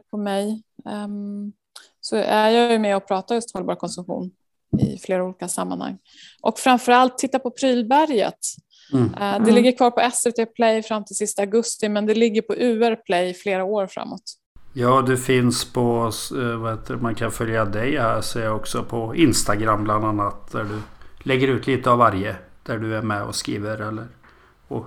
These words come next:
Speaker 2: länkar vidare, så att säga.
Speaker 1: Ja, exakt.
Speaker 3: Är det något mer du vill tillägga nu när du har hela Sverige som lyssnare? Eller du kanske brukar ha fler <laughs> som lyssnar i andra sammanhang.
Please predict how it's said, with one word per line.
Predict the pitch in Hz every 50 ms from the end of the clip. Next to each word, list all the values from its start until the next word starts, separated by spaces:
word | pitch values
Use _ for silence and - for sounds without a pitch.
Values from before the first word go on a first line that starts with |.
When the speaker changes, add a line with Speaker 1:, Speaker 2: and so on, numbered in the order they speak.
| - -
Speaker 2:
länkar | - - 120 120 117 - - 123
vidare, | 120 113 117 110 107 - 107 104 107 104 - - - -
så | - - - 139
att | 131 -
säga. | - 233
Speaker 1:
Ja, | 226 202 175 185 190 _ _ _ -
exakt. | - 214 - - - - - _ _ - _ _ - -
Speaker 3:
Är | -
det | - 233 240 240
något | 240 240 -
mer | 269 269 262
du | 240 240
vill | 226 214 208 208
tillägga | - - 233 226 220 220 226 220 208 190 180 175
nu | 190 190 196 190
när | 190 190 180
du | 185 180
har | 175 190 202 185 185 175 156 - -
hela | - 202 214 202 190 185 185 190 185
Sverige | 185 - - 196 185 180 180 180 185 185 175 180
som | - - 185 185 180 180 175
lyssnare? | 165 - 180 175 185 - - 214 - - - - - - 226 226 - -
Eller | - - 202 190 180 180 190 190 185 -
du | 214 214 208
kanske | 202 214 202 185 185 - 202
brukar | 185 202 202 196 190 196 208 196
ha | 202 196 185
fler | 185 - - 208 196 190 180 170 170 - - - - - - 240 - - - - - - - 311
<laughs> | 294 - - 233 233 233 - - 359 294 -
som | - - 254 220 220 220
lyssnar | 208 220 226 - - - 262 277 - - - - 285 277
i | 311 233
andra | 208 196 196 196 226 220
sammanhang. | 220 214 196 190 185 190 185 185